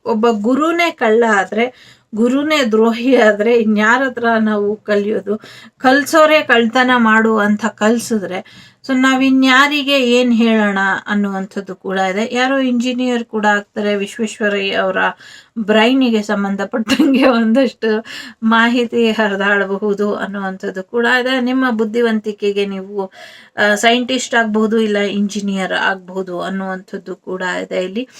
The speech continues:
ನಿಮ್ಮ ಗೋಲ್ ಕಡೆ ಹೆಚ್ಚಿನ ಗಮನನ ಕೊಡಿ. ಸಾಕಷ್ಟು ಬದಲಾವಣೆಗಳನ್ನ ತಗೊಂಬನ್ನಿ ಜಗತ್ತಿಗೆ, ವಿಶ್ವಕ್ಕೆ ಅನ್ನುವಂಥದ್ದು ಕೂಡ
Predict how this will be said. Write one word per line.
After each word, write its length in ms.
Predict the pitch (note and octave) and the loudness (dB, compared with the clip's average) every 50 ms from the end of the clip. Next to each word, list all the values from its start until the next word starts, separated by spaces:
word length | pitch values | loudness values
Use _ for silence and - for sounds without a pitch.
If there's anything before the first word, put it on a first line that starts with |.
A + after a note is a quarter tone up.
| - - - A3 - | -20 -20 -20 -14 -6
ನಿಮ್ಮ 180 | - A#3 A#3 B3 B3 A#3+ | -2 0 2 2 2 2
ಗೋಲ್ 560 | G#3 F#3+ F3+ G#3+ B3 B3+ C4+ C#4 C#4 C#4 C4 | 0 -2 0 0 2 4 4 4 4 2 0
ಕಡೆ 340 | - - A3 G#3 G#3 G3+ G3+ | -2 -2 -2 0 0 -2 -2
ಹೆಚ್ಚಿನ 380 | G3 A3+ G#3 - - G3+ G3+ G3+ G3 F#3+ | -4 -4 -6 -6 -6 -6 -4 -4 -4 -4
ಗಮನನ 500 | F#3 F#3+ F#3+ F#3+ F#3+ F#3+ F#3+ F#3+ F#3+ F#3+ | -4 -6 -6 -4 -4 -4 -4 -2 -2 -4
ಕೊಡಿ. 300 | F#3 - G3 F#3+ G3 G3+ | -6 -6 -6 -4 -4 -4
ಸಾಕಷ್ಟು 640 | G3+ - - G#3+ - - C#4+ C#4 - - - C#4+ C#4 - - - - - - _ - A3+ | -4 -6 -8 -6 -4 -4 -6 -6 -6 -6 -6 -6 -6 -6 -10 -16 -20 -20 -20 _ -4 0
ಬದಲಾವಣೆಗಳನ್ನ 1300 | G#3+ A3+ A3+ A3+ B3+ C#4 D4 D4 D4 D4 C#4 B3+ B3 A#3+ A#3+ A3+ G#3+ G#3+ G#3+ G#3+ G#3+ G#3 G#3+ G#3+ G#3 G#3 | 0 2 2 2 2 2 0 0 0 0 0 0 0 0 0 0 0 0 0 0 0 0 0 0 0 -2
ತಗೊಂಬನ್ನಿ 960 | G3+ - - G#3+ G#3+ G#3+ B3+ C4+ C4 B3 A#3 G#3 G3+ G3 G3 G3 G3 F#3+ F3 F3 | -4 -4 -6 -4 -2 0 0 2 2 2 0 -2 -2 -4 -6 -6 -6 -8 -8 -8
ಜಗತ್ತಿಗೆ, 840 | F#3 G3 G3 F#3+ G#3+ G#3+ - _ _ - G3+ F#3+ F#3+ F#3 F#3 F#3 F3+ | -6 -6 -4 -2 -4 -4 -6 _ _ -8 -6 -4 -4 -4 -4 -4 -4
ವಿಶ್ವಕ್ಕೆ 880 | F3+ F#3 F#3+ - - - G#3 G3 F#3+ - _ _ - F#3+ F#3+ F#3+ - - | -6 -8 -8 -8 -10 -10 -10 -10 -12 -12 _ _ -8 -6 -6 -6 -6 -8
ಅನ್ನುವಂಥದ್ದು 880 | - F#3 F#3+ F3+ F#3 F#3 F3+ F3+ F3+ - _ - F3+ F3 _ - F3+ F3 | -12 -12 -10 -8 -8 -8 -10 -10 -14 -14 _ -16 -16 -14 _ -14 -14 -14
ಕೂಡ 380 | - _ - - F#3+ G3 F#3+ | -14 _ -16 -14 -14 -10 -10